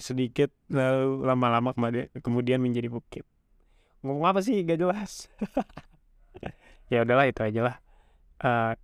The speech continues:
gue coba konsisten dengan topik yang kurang seru ataupun kurang menarik, tapi ya dengan konsisten, insya Allah ada pendengar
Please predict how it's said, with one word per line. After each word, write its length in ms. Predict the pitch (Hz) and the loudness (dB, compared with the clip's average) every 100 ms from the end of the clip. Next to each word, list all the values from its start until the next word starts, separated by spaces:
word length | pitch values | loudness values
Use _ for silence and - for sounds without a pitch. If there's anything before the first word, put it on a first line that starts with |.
| _ - 127 | _ -10 -2
gue 120 | 127 | -2
coba 160 | 123 120 | 0 -2
konsisten 800 | 117 - 120 - 131 147 156 143 | -2 -2 -4 2 4 4 2 0
dengan 400 | 120 117 117 113 | 0 0 0 0
topik 320 | 120 - 120 123 | -2 -2 -2 0
yang 320 | 117 117 - | 0 -2 -2
kurang 400 | 123 120 117 117 | 0 2 2 0
seru 400 | - 123 143 143 | -2 -2 2 4
ataupun 560 | 120 - 120 - 120 117 | 2 2 0 2 -2 0
kurang 240 | 117 120 | 0 2
menarik, 560 | 120 113 113 131 151 - | 2 2 2 0 -2 0
tapi 400 | 123 - 139 135 | -2 2 2 4
ya 240 | 127 127 - - _ _ - | 2 0 -8 -20 _ _ -4
dengan 320 | 139 196 220 | 0 2 0
konsisten, 720 | 190 170 156 147 - 127 135 | 0 0 0 -2 2 2 2
insya 400 | 139 131 123 123 | -2 -4 0 2
Allah 320 | 135 151 156 _ _ _ _ | 4 2 0 _ _ _ _
ada 640 | - 151 147 143 147 143 139 - | 0 2 4 2 4 2 0 -2
pendengar 400 | 139 131 131 | -2 0 2